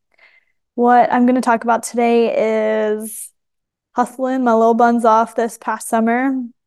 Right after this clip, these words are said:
I had five jobs at one point, and I wanna talk about that. And I also wanna talk about how my digital calendar helped me stay sane through it all, and why I'm just generally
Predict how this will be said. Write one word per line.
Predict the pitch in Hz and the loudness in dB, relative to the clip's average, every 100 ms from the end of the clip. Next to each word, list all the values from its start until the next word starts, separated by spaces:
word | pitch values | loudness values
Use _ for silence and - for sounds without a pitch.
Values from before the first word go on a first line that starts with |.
| _ _ _ _ _ _ _ - | _ _ _ _ _ _ _ -6
I | |
had | 240 233 208 | -2 -2 0
five | 208 208 | 2 2
jobs | 208 208 208 214 | 2 2 2 0
at | 208 | -2
one | 214 214 | -2 -4
point, | 202 214 214 277 294 _ _ _ - | -6 -6 -4 -6 -10 _ _ _ -2
and | 233 | 0
I | |
wanna | 226 220 226 220 | 0 0 -2 -4
talk | - 220 202 | -6 -6 -4
about | - 214 220 | -2 -2 0
that. | 214 214 294 - _ _ _ _ _ - | 2 2 2 -2 _ _ _ _ _ 0
And | 247 | 2
I | 233 | 2
also | 247 277 | 2 2
wanna | 269 262 | 2 0
talk | 247 233 | -2 0
about | 233 233 | 0 0
how | - 240 233 233 | -2 -4 -2 -2
my | 233 | -2
digital | 220 208 214 208 | -2 -4 -4 -6
calendar | 226 220 214 220 208 | -6 -6 -2 -2 -4
helped | - 208 214 | -2 -2 -2
me | 214 | -6
stay | 202 - 214 | -8 -2 -2
sane | 208 - 208 214 247 | -2 -4 -4 -2 0
through | 247 233 | 2 2
it | 226 | 2
all, | 196 196 240 349 349 _ _ _ _ _ | 0 0 0 -2 -6 _ _ _ _ _
and | - 240 247 247 - | -2 -2 0 -4 -4
why | 214 214 247 277 285 285 285 | -4 0 0 0 0 0 -2
I'm | 269 277 | -4 -6
just | 277 277 220 | -4 -6 -6
generally | 214 233 254 262 | -6 -4 -2 -4